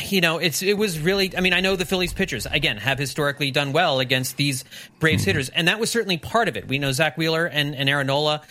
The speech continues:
Speaker 1: and Ranger Suarez have been, have been good postseason performers against all the teams they've played essentially these last couple of years. But again, that Atlanta offense, it was ju-, it was really surprising how, how anemic they were.
Speaker 2: I don't think, I mean,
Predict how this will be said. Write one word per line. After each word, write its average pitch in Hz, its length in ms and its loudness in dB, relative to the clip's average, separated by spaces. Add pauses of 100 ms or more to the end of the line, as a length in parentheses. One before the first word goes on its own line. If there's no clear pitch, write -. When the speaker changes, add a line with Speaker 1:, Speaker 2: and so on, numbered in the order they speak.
(160)
Speaker 1:
and 127 160 0
Ranger 156 260 2
Suarez 147 340 2
have 139 200 0
been, 143 360 0
have 147 180 2
been 147 140 2
good 147 260 2
postseason 151 480 0
performers 151 500 2
against 151 340 0 (380)
all 160 200 6
the 247 100 2
teams 143 260 0
they've 120 220 2
played 113 280 2
essentially 113 440 0
these 107 240 -2
last 107 280 2
couple 117 260 -2
of 104 100 -4
years. 101 240 -2
But 123 280 0 (280)
again, 143 340 2
that 165 120 4
Atlanta 170 500 2
offense, 135 300 0
it 147 100 0
was 156 240 2
ju-, 160 180 4
it 175 200 4
was 175 260 4
really 156 360 2
surprising 135 800 2
how, 113 320 0
how 117 240 0
anemic 117 360 0
they 107 140 2
were. 98 320 -4 (760)
Speaker 2:
I 147 120 -2
don't 180 220 6
think, 135 300 4
I - 120 0
mean, 107 260 4